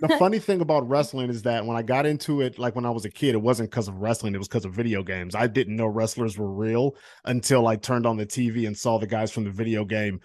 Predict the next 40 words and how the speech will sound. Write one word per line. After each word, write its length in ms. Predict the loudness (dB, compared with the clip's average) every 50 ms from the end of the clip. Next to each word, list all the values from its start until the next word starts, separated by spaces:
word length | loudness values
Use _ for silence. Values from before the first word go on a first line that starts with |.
| _ -20 _ _ -4
fake 280 | -2 0 0 0 -2
fighting 340 | -2 -2 0 0 0 0 -2
in 140 | -2 -2 -2
their 100 | -2 -2
tights. 460 | -2 0 2 2 2 0 -2 -6 -10 _ _ -6
And 100 | 0 2
I'm 80 | 2 4
like, 160 | 4 2 4
"Boy, 240 | 6 8 8 8 8
this 220 | 8 6 4 2 0
is, 80 | 0
what 200 | 2 2 2 2
the 100 | 2 2
heck 160 | 2 2 0
is 100 | -2 -2
going 240 | -2 0 0 2 2
on?" 320 | 2 2 2 0 -2 -6 -12 _ _ _ _ _ 0
So 120 | 2 4
I 60 | 4
grew 300 | 4 4 4 4 6 6
out 140 | 6 6 4
of 100 | 2 2
it 100 | 0 -2
when 140 | -2 -2 -2
I 80 | 0
got 180 | 0 0 0 0
older, 240 | 0 0 0 0 -2
because 300 | -4 -4 -4 -6 -6 -8
of 100 | -8 -6
course 300 | -2 0 0 0 0 -4
you 60 | -8
do 200 | -6 -6 -6 -6
when 140 | -4 -4 -4
you're 140 | -4 -4 -4
in 160 | -6 -6 -8
high 160 | -6 -6 -4
school. 340 | -4 -6 -6 -4 -4 -4 -2
I'm 140 | -4 -4 -2
trying 240 | 0 2 2 2 2
to, 120 | 0 -2